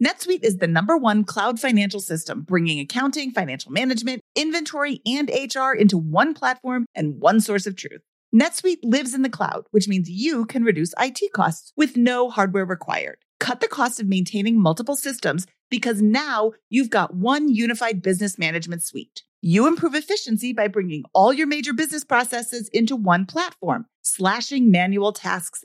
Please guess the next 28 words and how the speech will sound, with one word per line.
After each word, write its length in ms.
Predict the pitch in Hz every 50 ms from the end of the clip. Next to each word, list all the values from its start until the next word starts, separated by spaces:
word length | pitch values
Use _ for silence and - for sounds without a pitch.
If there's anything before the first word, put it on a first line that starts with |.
| _ -
and 320 | 165 165 165 165 170 156 -
errors. 540 | 143 151 160 156 123 82 - - - - - _ _ -
It 180 | - 220 220
makes 260 | 226 247 285 277 - -
sense 200 | 359 359 359 -
that 120 | - 320
over 220 | - 247 208 240 240
thirty-seven 680 | 220 - - 247 247 254 311 320 - - 294 240 294 269
thousand 300 | 269 254 262 240 254 247
companies 500 | - 302 311 320 294 254 247 240 220 - _ _ _ -
have 120 | - 196 180 -
already 360 | - 240 285 302 311 294 302
made 240 | 269 277 285 302 254
the 80 | 269 294
move 320 | 320 339 311 240 214 214
to 140 | - - 247
NetSuite. 560 | 226 214 - - - - 156 - - _ _ _ _ _ _ -
Don't 200 | 285 320 349 -
let 160 | 359 320 -
rising 400 | 233 202 185 190 226 233 302 285
costs 560 | 254 - 233 180 160 165 - - _ - - _ _
sink 380 | - - - - 247 247 233 269
your 100 | 277 226
business's 460 | 208 180 170 190 175 - - 185 -
growth. 300 | - 165 - - - _ _ _ _
By 100 | - 147
popular 440 | 165 - 214 196 208 - 254 262 262
demand, 440 | 233 269 311 339 311 240 233 226